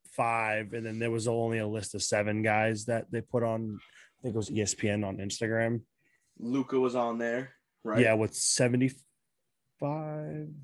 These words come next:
Speaker 1: I wanna say. Or no, seventy, seventy, seventy.
Speaker 2: Okay, let's see.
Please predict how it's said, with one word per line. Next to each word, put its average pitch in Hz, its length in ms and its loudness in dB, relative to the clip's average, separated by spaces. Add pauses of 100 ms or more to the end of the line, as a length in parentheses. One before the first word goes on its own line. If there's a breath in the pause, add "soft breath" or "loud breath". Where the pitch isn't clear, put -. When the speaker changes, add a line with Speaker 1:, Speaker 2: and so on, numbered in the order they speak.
(100)
Speaker 1:
I 127 100 0
wanna 135 260 0
say. 139 560 -2
Or 117 160 6
no, 113 200 6
seventy, 127 580 6
seventy, 98 400 0
seventy. 87 420 -10 (1800 soft breath)
Speaker 2:
Okay, - 200 -18
let's - 300 -16 (160)
see. - 440 -14